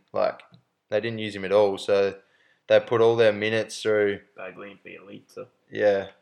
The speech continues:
Speaker 1: Um, I mean,
Speaker 2: Neither of which I don't think I'll play. Not thirteen.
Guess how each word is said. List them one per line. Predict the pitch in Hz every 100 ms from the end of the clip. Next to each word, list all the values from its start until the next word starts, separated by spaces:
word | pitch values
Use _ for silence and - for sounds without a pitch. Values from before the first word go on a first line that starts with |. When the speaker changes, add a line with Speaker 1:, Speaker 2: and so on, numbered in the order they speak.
| _ _ -
Speaker 1:
Um, | 101 98 98 98 95 _ _ _ _ -
I |
mean, | 110 107
Speaker 2:
Neither | 110 110 107
of | 101
which | 104 -
I | 98
don't | 98 92
think | 107 92
I'll | 95 - _ _ _ _ _ _ _ _ _
play. | 98 98 98
Not | 110 101 -
thirteen. | - 98 - 101 101